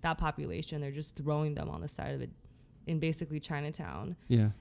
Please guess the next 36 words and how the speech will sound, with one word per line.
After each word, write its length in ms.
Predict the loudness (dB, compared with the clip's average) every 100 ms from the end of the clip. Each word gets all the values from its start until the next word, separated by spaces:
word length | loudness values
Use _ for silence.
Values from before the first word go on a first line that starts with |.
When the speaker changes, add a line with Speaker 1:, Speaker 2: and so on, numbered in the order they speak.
| -2
Speaker 1:
Um, 680 | 2 2 0 -4 -4 -4 -4 -8 -20 -12 -2
I 80 | 4
think, 240 | 6 6
like, 240 | 6 4
back 240 | 2 0 2
in 60 |
the 60 | 2
day, 540 | 4 4 4 4 0 -2
I've 140 | -4
heard 240 | 0 0 0
stories 380 | 0 0 0 0
about 200 | -2 2
how 160 | 2
they 160 | 2 2
would 140 | 2
take 240 | 0 -4 -2
buses 440 | -2 -2 -2 -4
of 140 | -4
homeless 360 | -2 -2 -2 -4
people 280 | -8 -8 -6
to 100 | -6
just 320 | -6 -8 -10
drive 260 | -4 -4 -2
them 160 | -2 -4
to 360 | -6 -8 -8 -6 0
Portland 360 | 0 0 -8 -6
and 100 | -8
just 180 | -10 -10
drop 240 | -8 -6
them 140 | -8
off 200 | -6 -10
there. 300 | -10 -12 -10 -12 -16 -16
That's 100 | -8 -4
how 80 |
the 80 | -4
government 540 | -4 -6 -4 -4 -6